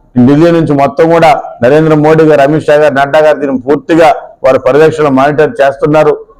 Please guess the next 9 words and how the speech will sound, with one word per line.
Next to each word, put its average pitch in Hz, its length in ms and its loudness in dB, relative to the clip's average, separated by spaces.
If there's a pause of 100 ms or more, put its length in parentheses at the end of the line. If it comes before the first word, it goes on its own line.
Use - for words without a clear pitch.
(120)
కానీ 151 220 0
ఇప్పటికే 165 380 -2
లక్షలాది 170 540 0
మంది 170 220 -2
భక్తులు 156 500 -2 (260)
మేము 143 180 0
తిరుమల 160 320 0
తిరుపతికి 156 540 -2
పోతాము, 156 560 0